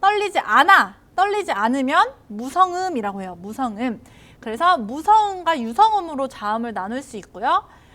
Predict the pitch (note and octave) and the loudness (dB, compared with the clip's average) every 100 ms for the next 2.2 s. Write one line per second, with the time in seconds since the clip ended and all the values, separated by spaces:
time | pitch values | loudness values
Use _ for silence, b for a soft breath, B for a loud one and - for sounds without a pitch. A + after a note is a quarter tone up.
0 | b - F#3 G#3+ D4+ G#4 G4+ F#4 F4 D#4+ | b -14 -12 -6 2 2 2 -4 -6 -6
1 | D#4 D#4 C4+ A#3+ E4 E4 A3+ G3+ F#3+ F3+ | -6 -6 -6 -4 -2 -2 -2 -6 -12 -12
2 | F3 F3 | -16 -16